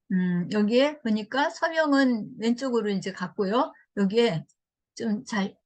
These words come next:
흐려서 잘 안 보이는데, 여기에 뭐 공육이라는 건 보이실 거예요. 여기는 이제 날짜를 넣은 거예요. 제가 이거를 만들 때는 오월 일 일이 됐을 때 사람들한테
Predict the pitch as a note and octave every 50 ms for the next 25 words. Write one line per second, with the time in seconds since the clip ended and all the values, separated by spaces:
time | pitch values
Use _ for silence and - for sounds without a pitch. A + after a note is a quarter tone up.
0 | _ - - - C4 C#4+ C4+ C4 A#3+ A3+ - G3+ F#3+ F3+ F#3 G3+ A3 A#3 A3+ G3+
1 | F#3+ G#3+ A3 B3+ G#3 F3+ F#3+ F#3 G#3+ G#3 G3 F#3+ F#3 - B3+ B3+ B3+ C4 C4 C4
2 | C4 A#3+ A3 A#3 A3+ G#3 G3+ G3 F#3+ F#3 F#3 F#3 G#3 G#3+ A3+ G#3+ - G#3 G3 -
3 | F3+ E3 D#3+ D3+ D3 D3 C#3 D3 D3 _ _ _ _ - G3+ G#3 G3+ G#3+ A#3+ A3+
4 | A3+ G3 G3 F#3 E3+ E3 E3+ F3 G3+ G3+ - C#4+ C#4+ C#4+ C#4+ C#4+ A#3 G3+ F#3+ F3+
5 | E3+ F#3+ F3 D#3+ D#3 D3 D3 D3+ D#3 - _ _ _ _ _ _ - - A3 G#3
6 | A#3+ A#3+ G#3+ A3 A#3 A#3+ A#3+ A#3 - _ _ - - A3 A3 G#3+ G3+ G3 G3 G3
7 | F#3+ F3 G3+ G3 G3 F#3+ F#3 F#3 F#3 G3+ A3 B3+ B3 G3+ - G#3 G#3 A#3+ C#4+ D4
8 | A#3 F3+ E3 - _ _ _ _ - - A3 A#3+ B3+ C4 C4+ C4 G#3+ G#3 G#3 G#3+
9 | B3 A#3 A3 A3+ A3 - G3 F3 E3+ _ _ - A#3 A3+ G#3+ - - F#3 F#3+ G#3
10 | A#3 B3 A3+ A3+ - C4+ C#4+ C#4+ C#4+ C4+ B3 A#3 A3 G3 G3+ F#3+ B3+ C4+ C4+ A#3
11 | F3 D#3+